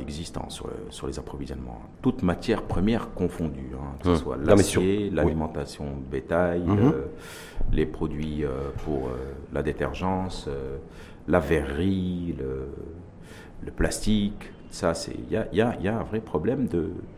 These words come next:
Speaker 1: de sourcing,
Speaker 2: Mhm.
Speaker 1: d'accord, et de surenchérissement sur la,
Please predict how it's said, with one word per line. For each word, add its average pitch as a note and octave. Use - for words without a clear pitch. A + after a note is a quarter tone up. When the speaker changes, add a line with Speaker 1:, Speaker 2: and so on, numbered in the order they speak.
Speaker 1:
de F2
sourcing, C#3+
Speaker 2:
Mhm. F#2
Speaker 1:
d'accord, -
et C3
de D2+
surenchérissement D#2
sur -
la, -